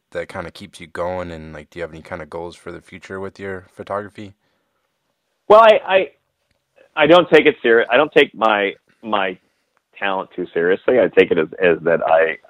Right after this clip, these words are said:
Speaker 2: I love doing what I do, and people get that.
Speaker 1: Mm.
Speaker 2: You know what I mean? I don't think I'm a genius. I don't walk around with a chip on my shoulder, and I don't basically treat any, I want all my sets to be fun. If
Speaker 1: Mm.
Speaker 2: anything, everyone always looks at me,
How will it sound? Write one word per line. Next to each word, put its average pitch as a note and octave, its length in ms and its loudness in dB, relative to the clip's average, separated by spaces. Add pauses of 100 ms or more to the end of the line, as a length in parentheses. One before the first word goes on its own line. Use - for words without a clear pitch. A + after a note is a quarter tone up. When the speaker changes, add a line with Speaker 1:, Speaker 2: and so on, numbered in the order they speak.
(120)
Speaker 2:
I E2+ 160 4
love F2 320 4
doing E2+ 160 0
what D#2+ 100 0
I D#2+ 80 2
do, D#2+ 200 2
and D#2 80 -6
people - 340 -4
get C#2+ 220 2
that. G#1+ 220 -2 (120)
Speaker 1:
Mm. F2 120 -2
Speaker 2:
You F#2 60 4
know F2 120 2
what F2 80 2
I - 20 4
mean? E2+ 140 2
I F#2+ 80 4
don't G#2+ 180 4
think F#2 160 0
I'm E2+ 140 2
a E2+ 40 -6
genius. D#2+ 500 -8 (100)
I E2 120 0
don't F2+ 300 0 (540)
walk F2+ 200 4
around F#2 160 4
with E2+ 100 -4
a - 20 -14
chip - 180 2
on B2+ 60 -2
my A#2 120 6 (120)
shoulder, F#2+ 400 4
and F2+ 80 -4
I F2+ 60 -6
don't F#2 360 -6 (140)
basically F2 840 -4 (440)
treat F#2+ 300 0
any, G2 260 2
I G#2+ 80 2
want B2+ 240 4
all A#2 160 6
my A2 220 0
sets F#2 240 -4
to E2+ 60 -10
be D#2+ 200 -12
fun. D2 220 -10 (120)
If G#2+ 120 2
Speaker 1:
Mm. C3+ 100 4
Speaker 2:
anything, B2+ 500 4
everyone A2 280 0
always G2+ 240 0
looks G#2 200 -2
at G#2 120 -8
me, F2 260 -6